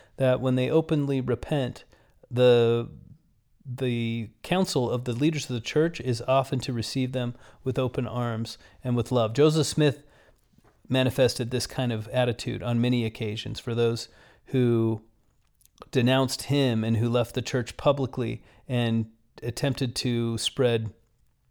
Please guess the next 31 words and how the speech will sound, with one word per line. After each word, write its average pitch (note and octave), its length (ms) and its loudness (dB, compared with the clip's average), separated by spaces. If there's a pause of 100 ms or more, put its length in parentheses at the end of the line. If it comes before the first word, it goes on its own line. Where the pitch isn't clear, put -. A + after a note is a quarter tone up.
(280)
vicious B2+ 400 0
rumors C#3 300 4
about A#2 240 2
him A#2 160 0
and A2+ 100 0
then A2 80 -2
later B2 260 -2
returned. A#2 560 -2 (240)
He B2+ 140 -2
would A#2+ 100 2
always C3 360 6
receive C3 400 -2
them A2+ 240 -4 (320)
with B2 180 -2
open B2+ 260 2
arms. A2+ 560 -2
That's B2+ 220 -2
just - 260 -2
one C3+ 280 2
more C3 340 2
of A2+ 180 -4
the A#2 60 -2
many A#2+ 240 0
parallels A#2 560 0
that A2+ 100 -6
exist A2+ 360 -6
between A2 320 -6
Paul A#2 320 0
and A2 120 -2
Joseph A2+ 280 -4
Smith. A2+ 320 -8